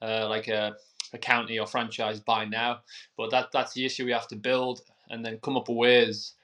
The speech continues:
How, how can we get our skills up to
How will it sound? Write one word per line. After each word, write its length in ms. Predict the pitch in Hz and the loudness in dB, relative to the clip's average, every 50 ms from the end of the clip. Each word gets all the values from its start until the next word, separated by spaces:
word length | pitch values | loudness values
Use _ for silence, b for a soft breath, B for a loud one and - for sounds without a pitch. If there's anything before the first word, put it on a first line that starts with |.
| b b b b | b b b b
How, 200 | b - 127 127 | b 6 6 6
how 200 | 120 127 131 131 | 6 4 2 2
can 220 | 131 - 135 131 127 | 0 -6 -10 -8 -6
we 340 | 127 123 123 120 113 107 _ _ _ _ _ _ _ _ _ _ _ _ b b b b b b b b b b b _ _ _ - | -6 -4 -6 -6 -8 -12 _ _ _ _ _ _ _ _ _ _ _ _ b b b b b b b b b b b _ _ _ -4
get 160 | - 151 147 | 0 2 4
our 160 | 156 156 151 147 | 4 6 4 4
skills 520 | 147 - - 147 143 139 139 135 131 123 | 0 0 2 2 4 4 4 2 2 0
up 160 | 135 123 - - | -2 -4 -4 -4
to 440 | - 135 127 123 123 120 120 110 | -2 0 2 2 2 0 -2 -4